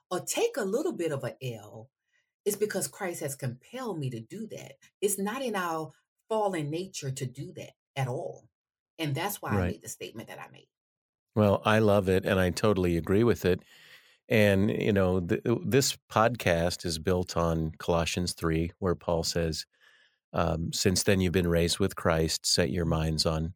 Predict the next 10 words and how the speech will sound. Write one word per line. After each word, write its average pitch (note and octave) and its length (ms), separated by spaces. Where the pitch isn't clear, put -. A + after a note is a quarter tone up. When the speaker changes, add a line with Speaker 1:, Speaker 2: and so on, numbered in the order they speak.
Speaker 2:
things E2 360
above." D#2 480
But G#2+ 200
then G#2+ 300
later G2+ 400
in F2 220
Colossians E2+ 580
three, E2 500
he F#2 120
said, E2 460